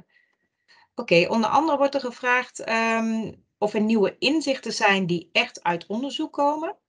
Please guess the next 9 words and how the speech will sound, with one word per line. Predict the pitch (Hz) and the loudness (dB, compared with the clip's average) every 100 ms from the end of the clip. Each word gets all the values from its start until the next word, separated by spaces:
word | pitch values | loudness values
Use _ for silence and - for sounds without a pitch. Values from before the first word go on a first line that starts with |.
| _ | _
Anja | - 233 262 240 | -4 -4 -4 -10
vraagt | - 233 226 | -6 -6 -6
dat. | 220 226 - | -10 -10 -10
Ik | 190 | -14
lees | 202 220 240 | -2 -2 0
ze | |
even | - 240 214 | -2 -4 -6
voor, | - 220 185 | -4 0 2
hè. | 180 320 | 2 -2